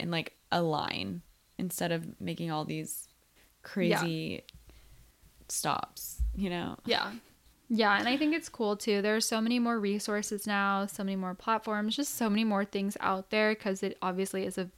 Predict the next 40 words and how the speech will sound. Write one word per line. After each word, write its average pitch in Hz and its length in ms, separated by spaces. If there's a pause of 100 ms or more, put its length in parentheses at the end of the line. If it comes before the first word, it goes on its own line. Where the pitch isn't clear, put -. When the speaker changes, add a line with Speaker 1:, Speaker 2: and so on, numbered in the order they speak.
(120)
Speaker 2:
growing 185 520
industry. 226 680
So 190 540 (680)
I 226 100
definitely 185 380
think 262 120
Speaker 1:
Mm-hmm. - 20
Speaker 2:
it's - 100
doable 214 560
if 208 120
it's 214 200
your 220 80
passion 214 480
and 214 120
it's 202 200
what 196 100
you 202 140
wanna 190 200
do. 185 360
It 208 80
just 196 360
honestly 202 460
takes, 196 320
like, 185 160
hard 190 320
work, 185 400
I 226 100
feel 247 200
like. 247 260
That's 190 220
what 202 100
we 196 160
do, 208 400
like, 208 380 (1200)
dedication. 196 840
We 208 100
are 190 180
dedicated. 190 1000
<laughs> - 520
Speaker 1:
Yeah, 170 380